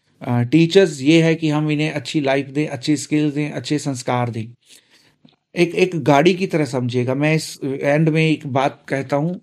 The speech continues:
आपके पास एक कार है, कार के अंदर एक इंजन होता है सबसे important part, और वो इंजन होता है इंसान का दिमाग।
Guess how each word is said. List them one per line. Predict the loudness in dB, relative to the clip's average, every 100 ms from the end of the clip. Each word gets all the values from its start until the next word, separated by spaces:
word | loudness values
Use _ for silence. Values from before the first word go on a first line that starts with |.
| -6
आपके | -6 -6 -8 -4
पास | -2 -2
एक | -2 0
कार | 2 2 0
है, | -2 -4 -6 _ -20 -20 _ _
कार | 4 6 6
के | 2 0
अंदर | 2 2
एक | 0 -2 -18 -2
इंजन | 4 6 6 4
होता | 0 -2
है | -4
सबसे | -4 -4 -4
important | -2 -4 -4 -4
part, | -6 -8 -8 0
और | 2
वो | 4 4
इंजन | 4 4
होता | 0 2
है | 0
इंसान | 2 -2 -2
का | -2 -2
दिमाग। | -2 -2 -6